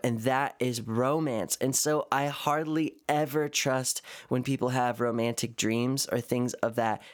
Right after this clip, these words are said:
nature. It is just too messy and too intertwined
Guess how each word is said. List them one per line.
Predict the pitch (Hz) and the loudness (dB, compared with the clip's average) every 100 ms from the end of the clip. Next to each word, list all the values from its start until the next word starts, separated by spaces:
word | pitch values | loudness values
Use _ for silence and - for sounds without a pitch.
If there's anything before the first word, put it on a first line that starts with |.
| - | -4
nature. | 113 127 131 - 101 131 _ _ - | 0 0 0 -2 -2 -4 _ _ -2
It | 131 | 0
is | 135 - | 0 -2
just | - 147 143 151 - - - | -2 0 0 -2 -6 -4 -4
too | - 151 160 | 0 2 4
messy | 147 135 - 135 - | 2 2 0 0 2
and | 120 120 | 0 0
too | - 151 156 - | 2 2 2 0
intertwined | 139 127 131 123 120 123 | 0 0 0 2 0 -4